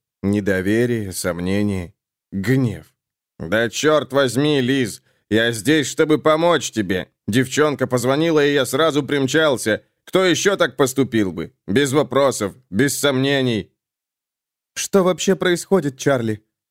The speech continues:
«Всю эту неделю кто был на твоей стороне? Кто был твоим другом? Я был твоим другом. Только один я. А теперь мне нужно, чтобы и ты поступила как друг». Элизабет прикинула, как он стоит.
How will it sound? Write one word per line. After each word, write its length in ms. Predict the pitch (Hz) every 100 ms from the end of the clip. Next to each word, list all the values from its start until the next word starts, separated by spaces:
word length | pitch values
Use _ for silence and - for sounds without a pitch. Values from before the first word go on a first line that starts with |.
| _ _ _ _ _ -
«Всю 220 | - 131
эту 240 | 131 131
неделю 520 | 139 135 127 160 156 120
кто 240 | - 185
был 180 | 175 170
на 120 | 147
твоей 280 | 131 127 110
стороне? 520 | - 101 92 85 73
Кто 320 | - 190 220
был 180 | 208 196
твоим 320 | 160 170 156
другом? 460 | 147 151 113 90 78 _ -
Я 340 | 85 110 139
был 160 | 165 143
твоим 320 | 135 135 123
другом. 480 | 104 90 82 92 - -
Только 420 | 147 151 160 160
один 280 | 147 156 156
я. 360 | 151 139 98 - _ _
А 140 | 104 113
теперь 360 | 113 113 135
мне 180 | 131 131
нужно, 340 | 143 143 143
чтобы 320 | 127 139 127 131
и 40 |
ты 160 | 131 160
поступила 580 | 135 127 123 120 107
как 220 | 104 104 98
друг». 340 | 98 85 _ _ _ _ _ _ _ _ _ _ _ _ -
Элизабет 600 | 120 196 220 214 226 -
прикинула, 560 | 196 180 220 220 196
как 220 | 175 180 175
он 140 | 156
стоит. 680 | - 147 127 95 - _ _